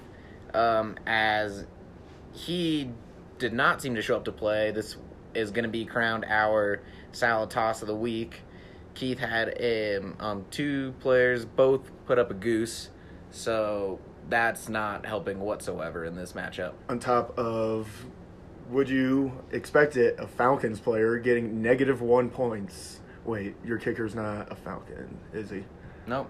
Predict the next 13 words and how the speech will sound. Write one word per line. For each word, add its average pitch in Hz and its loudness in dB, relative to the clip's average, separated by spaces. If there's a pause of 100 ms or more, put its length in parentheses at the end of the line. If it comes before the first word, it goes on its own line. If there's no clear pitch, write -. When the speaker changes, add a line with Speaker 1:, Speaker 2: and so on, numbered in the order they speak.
(120)
Speaker 1:
that's - -6
the - -8
Broncos 92 -4
kicker. - -10
Speaker 2:
Nope, 135 4 (260)
s-, - -12 (300)
still. 104 0 (600)
Speaker 1:
Brandon 101 -6
McManus. 71 -10 (140)
Speaker 2:
All 104 -2
right, 104 -6 (260)
my 120 0
bad. 98 -6